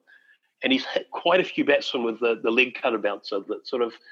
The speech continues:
um, goes away slightly, or, you know, sort of, um, I guess, you know, that it sort of looks like it's going to pass down the leg side and then it moves.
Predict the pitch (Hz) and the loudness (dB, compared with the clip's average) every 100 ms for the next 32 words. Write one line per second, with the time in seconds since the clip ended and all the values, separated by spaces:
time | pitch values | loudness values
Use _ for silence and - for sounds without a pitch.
0 | - - _ _ - 113 110 113 113 123 | -20 -20 _ _ 0 2 2 -2 0 2
1 | 113 117 117 120 127 120 - 123 113 117 | 2 2 4 4 4 2 -2 2 2 2
2 | 107 107 104 107 104 110 117 123 127 110 | 0 2 2 0 0 2 0 0 -2 -2
3 | - - - - _ - 113 113 113 110 | -8 -20 -20 -20 _ -4 0 2 0 -2
4 | 87 - - - _ 127 120 120 - - | -8 -18 -20 -20 _ -6 -4 -6 -4 -8
5 | 156 143 127 131 - _ 131 123 117 _ | -4 -2 0 -4 -12 _ -2 0 -2 _
6 | - 127 - 131 127 151 - 123 127 - | -10 -10 -4 2 2 2 2 0 0 0
7 | 127 117 - 123 - 123 117 117 113 - | 0 2 2 0 2 0 2 0 -2 -2
8 | 131 113 117 117 120 123 120 117 110 - | 0 2 2 -2 2 2 2 0 -10 -12
9 | - | -14